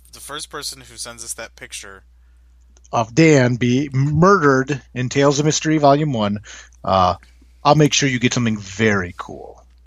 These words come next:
Speaker 2: Very cool.
Speaker 1: So there's, there's that to look forward to. But no, let's, uh, what I'm curious about, uh, with this is originally you had done a Kickstarter for it.
Speaker 2: Yes. Yes.
Speaker 1: And I'm guessing that was successful.
Speaker 2: It was, as a matter of fact.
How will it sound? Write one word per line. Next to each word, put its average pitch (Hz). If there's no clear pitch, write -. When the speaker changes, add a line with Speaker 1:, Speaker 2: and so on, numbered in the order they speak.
Speaker 2:
Very 98
cool. 82
Speaker 1:
So -
there's, 95
there's 104
that 104
to -
look 104
forward 101
to. -
But 233
no, 254
let's, 190
uh, 165
what 147
I'm 170
curious 208
about, 139
uh, 123
with 120
this 123
is 123
originally 147
you 127
had 123
done 107
a -
Kickstarter 110
for -
it. -
Speaker 2:
Yes. -
Yes. 123
Speaker 1:
And 120
I'm 123
guessing 147
that 135
was 117
successful. 123
Speaker 2:
It 135
was, 165
as 95
a -
matter 87
of -
fact. -